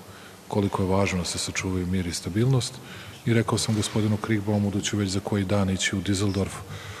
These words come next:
posle poseta Frankfurtu, Stuttgartu, Minhenu. Idemo u sledeću nemačku pokrajinu, Severnu Rajnu-Vestfaliju, gde ćemo voditi naše investitore, ali i predstavljati nemačkim investitorima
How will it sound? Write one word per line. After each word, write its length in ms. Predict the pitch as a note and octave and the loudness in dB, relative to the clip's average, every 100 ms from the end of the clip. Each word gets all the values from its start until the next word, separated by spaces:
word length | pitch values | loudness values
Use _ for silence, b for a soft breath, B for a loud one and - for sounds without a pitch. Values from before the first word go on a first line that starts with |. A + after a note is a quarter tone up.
| B B - | B B 0
posle 280 | A#2 G#2+ G#2 - | 2 4 0 2
poseta 600 | G#2+ - G#2 G#2+ F#2+ F2 - - - - - - - - - - - | 2 2 0 2 2 2 -4 -16 -18 -18 -20 -20 -18 -16 -14 -14 -4
Frankfurtu, 640 | - A2+ - - - A2 | 2 2 4 0 2 2
Stuttgartu, 640 | - - G2+ G#2+ G2+ - G#2 | 2 2 2 2 0 2 4
Minhenu. 580 | G#2 A2 - G#2+ G#2+ F#2+ B B B B B | 6 4 4 4 4 2 B B B B B
Idemo 240 | G#2+ G#2 G#2 | 4 4 4
u 20 | |
sledeću 560 | - A2 A2 G2+ - F2+ - - - | 4 4 4 4 0 -2 -4 -8 0
nemačku 380 | G2 F#2+ - | 2 0 -2
pokrajinu, 520 | F2+ G#2 - G#2 G2 F#2+ | -2 -2 0 2 4 2
Severnu 440 | - G2 F#2 F#2+ | 2 0 2 2
Rajnu-Vestfaliju, 840 | F#2+ F#2+ F2 F#2+ - A2 G2+ G2+ F#2 B B B B B B - | 2 0 0 -4 -2 -2 0 0 -2 B B B B B B -8
gde 140 | G#2 G#2 | -2 -2
ćemo 240 | - G2+ | 0 0
voditi 600 | F#2+ G2 G2 - G2 F#2 | 0 0 -2 -2 0 0
naše 280 | G2 G2 - | 0 0 0
investitore, 580 | F#2+ F#2 - B2+ - B2 | -2 -2 -2 -2 0 2
ali 120 | A#2+ | 2
i 100 | A2+ | 2
predstavljati 760 | B2+ A#2+ - A2+ G#2+ G#2 A2 F#2 - B B B B B B B - | 2 0 0 0 0 0 0 0 -4 B B B B B B B -8
nemačkim 480 | A2+ A#2 A2 - G#2+ | 0 0 0 0 0
investitorima 720 | G2+ G2 - G#2 - G2+ G2 | 2 0 0 -2 0 0 0